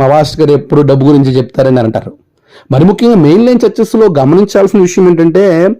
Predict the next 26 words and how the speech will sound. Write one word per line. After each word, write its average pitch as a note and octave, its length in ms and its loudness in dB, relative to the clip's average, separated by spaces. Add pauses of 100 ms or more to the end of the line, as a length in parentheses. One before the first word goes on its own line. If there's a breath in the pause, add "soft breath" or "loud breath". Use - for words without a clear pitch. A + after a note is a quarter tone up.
(220 loud breath)
విశ్వాసులు E3 500 -2
గమనించాల్సిన D3+ 680 -2
విషయం C#3 300 -2
ఏంటంటే, C3 640 -2 (320 loud breath)
మీరు C3 240 2
దశమ F3 260 0
భాగం F#3+ 300 2
ఇచ్చినా, D3+ 600 -2 (300 loud breath)
ఏ C#3 160 2
కానుకలు F#3+ 380 -2
ఇచ్చినా F3+ 500 0 (260)
పాస్టర్ D3+ 360 -4
గారికి F3+ 200 -2
వెళ్ళవు D3+ 380 2 (100)
చాలా C3+ 160 0
సంఘాల్లో. C#3 640 0 (1500)
కొన్ని, F3 480 0 (220 soft breath)
కొన్ని C#3+ 200 0
సంఘాల్లో E3 560 0
మాత్రమే D3+ 460 -2
అది C#3+ 140 0
ఉంటది. B2 300 -2
కొన్ని D3 220 -2
సంఘాల్లో, D3+ 540 -2 (100)
చాలా D3 200 0
సంఘాల్లో D3 640 -2